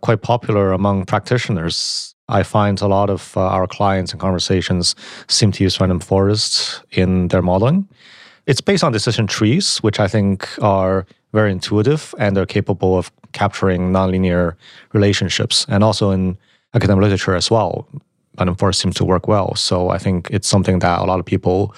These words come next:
look to when they first start out exploring nonlinear models. But we also think that it has its limitations. So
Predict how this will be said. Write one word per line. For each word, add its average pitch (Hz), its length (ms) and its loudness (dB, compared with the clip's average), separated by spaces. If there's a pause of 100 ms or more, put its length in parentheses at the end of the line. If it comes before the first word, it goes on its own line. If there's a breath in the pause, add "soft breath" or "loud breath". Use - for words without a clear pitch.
(540 loud breath)
look 104 180 0
to 117 180 -2 (100)
when 95 140 2
they 90 140 2 (460)
first - 400 0
start 92 260 0
out - 540 -4
exploring 95 540 0
nonlinear 87 680 0
models. 87 480 -2 (540 loud breath)
But 110 160 2
we 113 120 0
also 151 280 0
think 95 300 -4
that 92 420 -2 (180)
it 92 140 2
has 104 320 -2
its - 180 -6
limitations. 95 720 0 (500 loud breath)
So 135 640 2